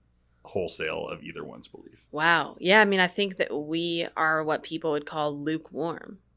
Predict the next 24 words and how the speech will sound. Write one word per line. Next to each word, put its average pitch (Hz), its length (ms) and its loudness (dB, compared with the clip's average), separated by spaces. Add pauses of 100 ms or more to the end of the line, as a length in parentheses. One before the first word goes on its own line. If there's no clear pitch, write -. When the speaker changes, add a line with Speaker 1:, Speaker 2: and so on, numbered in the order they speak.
(320)
Speaker 1:
Yeah. 104 260 2 (1040)
Speaker 2:
We 160 140 -2
picked 165 300 -6
what 156 100 0
we 143 120 0
wanted. 147 480 -4 (160)
I 214 40 4
mean, 247 120 10
I 240 100 12
do, 233 80 10
that's 220 280 10
not 214 140 6
what 185 60 6
we 175 80 4
did, 151 180 4
but, 180 100 8
like, 165 160 6
I 160 60 -8
feel 185 140 -2
like 170 120 2
that's 160 200 0
what 165 80 -14
people 170 240 -6
think. - 320 -10